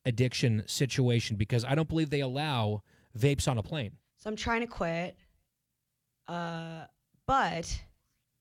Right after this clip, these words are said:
Speaker 2: um, bl-, blanket. <laughs> I'll just leave it there.
Speaker 1: Okay, I,
Speaker 2: 'Cause it
Speaker 1: we
Speaker 2: is a
Speaker 1: won't,
Speaker 2: federal
Speaker 1: uh,
Speaker 2: crime, right?
Speaker 1: uh,
Speaker 2: Um,
Speaker 1: I, I think it probably is, so I don't
Speaker 2: So I'll
Speaker 1: want you
Speaker 2: say
Speaker 1: to
Speaker 2: what I do is I, I don't vape.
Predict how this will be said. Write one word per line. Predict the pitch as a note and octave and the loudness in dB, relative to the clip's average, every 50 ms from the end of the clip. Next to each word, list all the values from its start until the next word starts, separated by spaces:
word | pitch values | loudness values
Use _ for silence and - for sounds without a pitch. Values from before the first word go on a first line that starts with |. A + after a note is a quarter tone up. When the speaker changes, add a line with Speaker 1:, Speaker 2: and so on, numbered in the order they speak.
| _ _ _ _ _ | _ _ _ _ _
Speaker 2:
um, | F3 F#3 F#3 F3+ F3 F3 F3 E3+ E3 - - _ | -2 -2 -2 -2 -2 -4 -6 -8 -10 -12 -16 _
bl-, | - | -18
blanket. | C3+ C#3+ F#3 G3 F#3+ F#3 F#3+ F#3 G3+ G#3 G#3 - - _ _ _ _ | -14 -8 -6 -4 -4 -4 -6 -6 -6 -6 -6 -8 -10 _ _ _ _
<laughs> | - - - - - - E4 F#4+ E4+ F4+ - D#4 - - - - _ _ _ _ _ _ _ _ _ _ _ _ _ _ _ _ _ _ _ - - - - - _ _ _ _ _ _ _ - | -2 0 0 0 2 2 4 4 4 4 4 2 0 0 -4 -10 _ _ _ _ _ _ _ _ _ _ _ _ _ _ _ _ _ _ _ -20 -20 -20 -20 -20 _ _ _ _ _ _ _ -10
I'll | G3+ G#3 | -10 -10
just | G3 G3 - - | -10 -12 -12 -10
leave | F#3+ F#3+ F3+ | -10 -10 -10
it | F3+ F3+ | -10 -12
there. | - E3+ F3 F#3 F#3+ F#3+ - _ _ _ _ _ _ _ _ - - - - - | -14 -14 -14 -14 -16 -20 -20 _ _ _ _ _ _ _ _ -20 -20 -20 -6 -4
Speaker 1:
Okay, | C3 A#2+ - A#2 F2+ E2+ - _ _ A#2+ | -4 -2 0 -2 -2 -2 -8 _ _ -4
I, | A#2+ A#2+ A2 - - _ - | -2 -2 -2 -2 -6 _ -12
Speaker 2:
'Cause | - G#3 G#3 | -8 -4 0
it | D#3 | 0
Speaker 1:
we | C#3 | 0
Speaker 2:
is | B2+ A#2+ | 2 2
a | |
Speaker 1:
won't, | C3 C3 C3 B2+ - | 2 2 2 2 2
Speaker 2:
federal | - B2+ A2+ | 0 0 0
Speaker 1:
uh, | G#2 | 0
Speaker 2:
crime, | G2+ F3+ F3 E3 D#3+ | -2 -2 -4 -4 -6
right? | D#3 E3 D#3+ E3 E3+ E3+ - _ _ _ _ _ _ _ _ _ _ _ _ - | -8 -10 -10 -10 -10 -12 -14 _ _ _ _ _ _ _ _ _ _ _ _ -4
Speaker 1:
uh, | C#3+ G#3 | -2 0
Speaker 2:
Um, | G3+ G3 F#3+ F#3 F3+ F3 E3+ | 0 0 -2 -4 -6 -6 -6
Speaker 1:
I, | D3+ C#3+ C#3 C#3+ D3 D3+ D#3 D3+ D#3 D#3 D3 - - | -6 -4 -2 -2 -2 -2 -2 -2 -4 -4 -6 -6 -4
I | C#3 C#3 | -4 -4
think | B2+ - - E3+ D3+ E3+ | -4 -2 -4 -2 -2 0
it | C3+ - | -2 2
probably | - C#3+ B2+ B2 B2 A#2 A#2 A2 G2+ G2 | 2 2 4 4 2 4 4 2 2 0
is, | F#2 G#2 - | -2 -4 -6
so | - - A#2+ A2 | -2 0 2 2
I | A2 | 2
don't | A2+ A#2+ A#2+ A#2+ - - | 4 2 2 2 -2 -6
Speaker 2:
So | - G#3+ G#3+ | -2 0 2
I'll | G#3 | 2
Speaker 1:
want | G#3 A3 C3+ | 2 2 2
you | A#2 | 0
Speaker 2:
say | G#2+ G2+ | 0 2
Speaker 1:
to | - B2+ | 2 4
Speaker 2:
what | A#2 - - | 4 4 4
I | G3+ G3+ | 2 -2
do | - - G3+ G3 | -4 -4 -6 -6
is | F#3+ E2 G3 | -4 -4 -4
I, | F#3 F3+ - | -4 -2 -2
I | E3 F3 F3 | -4 -4 -4
don't | D#3 F#3 F3 E3+ - C3 | -6 -8 -8 -8 -10 -12
vape. | E3+ E3 D#3+ A#2 - | -12 -14 -14 -14 -16